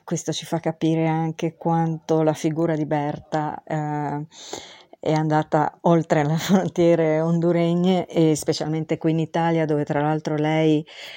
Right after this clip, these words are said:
è stata molte volte, venuta molte volte proprio in attività come questa che abbiamo organizzato con la figlia, girando per l'Italia, presentando la lotta del Copin, la lotta del popolo honduregno,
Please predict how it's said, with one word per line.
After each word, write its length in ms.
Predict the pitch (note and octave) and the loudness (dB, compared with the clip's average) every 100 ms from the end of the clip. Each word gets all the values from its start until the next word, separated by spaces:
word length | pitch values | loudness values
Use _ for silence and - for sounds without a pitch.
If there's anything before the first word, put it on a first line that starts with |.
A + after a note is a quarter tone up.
| - | -14
è 100 | - | -6
stata 1080 | C#3+ - D#3+ D3+ - D#3+ D3+ D3+ D3+ D3 D3+ | -6 -2 -2 -2 -2 -2 0 0 -2 -2 -2
molte 400 | D3+ D3+ E3+ - | -2 -2 0 0
volte, 420 | D3+ C#3+ D3+ - | 2 2 0 -2
venuta 420 | E3 D3+ D3+ D3+ D#3 D3+ | -2 0 -2 -4 -4 -2
molte 320 | D3+ D3+ D3+ | -4 -4 -4
volte 400 | D3 D#3 D#3+ D#3 | -2 -2 -4 -6
proprio 960 | D#3 D3+ - E3 D#3+ D3+ D3+ D3+ B2+ B2+ - - - - | -6 -8 -4 -2 0 0 0 -2 -4 -8 -14 -20 -20 -10
in 200 | - E3 | -2 0
attività 640 | D#3+ - D#3 D#3 - D#3 D#3 | -2 -4 -2 -2 0 -2 -2
come 220 | D#3 D#3 | -4 -4
questa 300 | D#3+ C#3+ D3 | -2 -4 -2
che 100 | F3 | -2
abbiamo 280 | D3+ D#3+ D#3 | 0 0 0
organizzato 600 | D3+ D#3 D#3 C#3+ D3+ D#3 | -2 -2 -2 -2 -4 -4
con 140 | D#3 D#3 | -4 -2
la 120 | E3 | -2
figlia, 520 | - D#3+ D#3 D#3 D#3+ | -2 -2 0 0 0
girando 380 | D3+ D3+ D3 D3+ | 0 0 0 -2
per 180 | D#3+ D#3 | -4 -4
l'Italia, 520 | D#3 D3+ D3 D3+ D3+ | -4 -2 0 0 -2
presentando 960 | - C#3+ C#3+ C#3+ D3 D3+ D#3 D3+ D3 - - - - | -6 -6 -8 -4 -2 0 0 0 -2 -4 -18 -20 -12
la 180 | - D3+ | -2 0
lotta 500 | D3 D3 - - D3 | 2 0 -2 0 0
del 180 | D3 D3 | 0 -4
Copin, 480 | D3 E3 E3 E3 E3+ | -4 -4 0 0 2
la 100 | D3+ | 2
lotta 280 | D3 D3+ D#3 | 2 -2 0
del 160 | D#3 | -2
popolo 360 | - D3+ D#3 D#3 | -2 -4 -2 0
honduregno, 840 | E3 E3+ E3+ E3+ E3+ E3+ F3+ E3+ | 0 2 2 2 0 0 0 -2